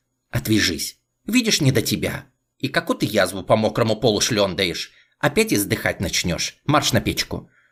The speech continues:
«Я только спросить хотел, когда убирать вилки!»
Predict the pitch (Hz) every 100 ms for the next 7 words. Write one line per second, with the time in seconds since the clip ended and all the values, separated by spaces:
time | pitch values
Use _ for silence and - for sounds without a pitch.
0 | _ - 190 226 226 226 247 240 - 269
1 | - 180 - 139 165 170 196 175 202 202
2 | 196 208 202 208 170 107